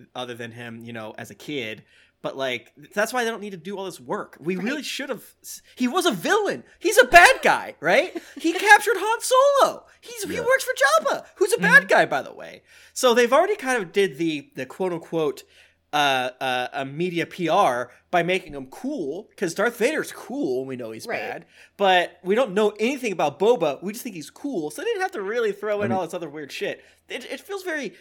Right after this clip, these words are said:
Speaker 1: I don't know what's happening. It's a, it's a, a strange pasta of plots.
Speaker 3: He has one line in the original trilogy, and it's
Speaker 1: "No good to me
Speaker 3: "What if,"
Speaker 1: dead,
Speaker 3: yeah,
Speaker 1: bitch."
Speaker 3: yeah. "What if he doesn't survive? He's worth a lot to me." That's it.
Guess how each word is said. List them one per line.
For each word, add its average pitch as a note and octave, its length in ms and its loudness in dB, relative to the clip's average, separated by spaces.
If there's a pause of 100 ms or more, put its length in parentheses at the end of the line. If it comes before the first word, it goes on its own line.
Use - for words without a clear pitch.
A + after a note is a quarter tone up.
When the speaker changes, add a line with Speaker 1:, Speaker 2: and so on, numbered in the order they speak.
(120)
Speaker 1:
I G3+ 140 0
don't B3+ 100 -2
know B3 80 -2
what's G3 140 -4
happening. A2 400 -12
It's A3 140 -4
a, - 100 -4
it's G3+ 100 -8
a, F3 60 -8 (140)
a D#3 60 -8
strange A3+ 380 -6
pasta E3+ 460 -2
of B2+ 440 -8
plots. G#2 360 -10
Speaker 3:
He D#3+ 60 0
has C#3+ 120 0
one D3+ 220 2
line C3 220 2
in A2+ 40 -6
the G#2+ 120 -4
original G2 320 -6
trilogy, D#2 460 -10
and F#2+ 140 -6
it's - 360 -12
Speaker 1:
"No E3+ 180 -2
good F#3 160 2
to F#3+ 60 0
me - 80 2
Speaker 3:
"What D3 100 6
if," D#3 60 6
Speaker 1:
dead, D3+ 240 4
Speaker 3:
yeah, G#2+ 220 2
Speaker 1:
bitch." - 160 6
Speaker 3:
yeah. G#2+ 200 6
"What C3 180 2
if C3 60 2
he C3+ 80 0
doesn't B2 220 2
survive? G#2 400 2
He's G#2+ 100 -6
worth G#2 160 -2
a G2 60 -4
lot D#2 200 -4
to - 80 -14
me." A#1+ 240 -16
That's F#2+ 220 -8
it. B1 160 -10